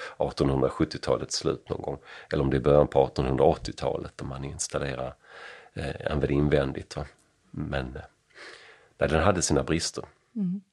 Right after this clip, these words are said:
Speaker 2: I sågverken användes den främst utomhus då, alltså?
Speaker 1: Ja, där användes den utomhus där man kunde liksom arbeta ute på sågplanen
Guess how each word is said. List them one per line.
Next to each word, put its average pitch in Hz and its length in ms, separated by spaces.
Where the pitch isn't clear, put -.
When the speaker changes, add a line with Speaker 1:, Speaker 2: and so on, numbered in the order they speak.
Speaker 2:
I 180 160
sågverken 185 680
användes 156 440
den 147 140
främst 151 400
utomhus 156 520
då, - 80
alltså? - 160
Speaker 1:
Ja, 90 140
där 87 80
användes 87 400
den 69 120
utomhus 69 600
där - 100
man 67 140
kunde 67 220
liksom 65 360
arbeta 67 640
ute - 260
på - 180
sågplanen 64 800